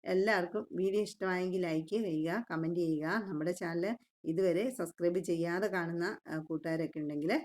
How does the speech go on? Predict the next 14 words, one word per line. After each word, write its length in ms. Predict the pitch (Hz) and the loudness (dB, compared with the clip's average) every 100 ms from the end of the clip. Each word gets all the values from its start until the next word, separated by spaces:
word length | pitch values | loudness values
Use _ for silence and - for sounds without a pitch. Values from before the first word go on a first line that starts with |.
| - _ - | -6 _ -6
ചാനലൊന്ന് 460 | 185 175 160 156 165 | -2 0 2 0 -2
സബ്സ്ക്രൈബ് 480 | 170 160 180 202 202 | -6 -6 -2 0 2
ചെയ്തിട്ട് 400 | 139 151 185 277 - | 0 -2 -2 -4 -2
വീഡിയോ 260 | 160 156 147 | -4 -2 -4
കാണാനായിട്ട് 520 | 147 143 143 143 143 | -4 -4 -2 -4 -6
ശ്രമിക്കുക. 440 | - 135 147 - 233 | -8 -6 -8 -4 -2
അടുത്തുള്ള 380 | 180 160 147 143 | -2 -2 -4 -2
ബെൽ 160 | 147 | -4
ബട്ടൺ 300 | 147 143 147 160 | -4 -6 -6 -2
കൂടി 160 | 165 | 0
മറക്കാതെ, 520 | 220 165 - 151 165 302 - _ _ - | 0 -2 -6 -6 -2 -4 -4 _ _ -6
ആ, 120 | 160 | -6
ക്ലിക്ക് 320 | 165 170 156 | -2 -4 -2
ചെയ്യണം. 360 | 156 147 151 | -2 -2 0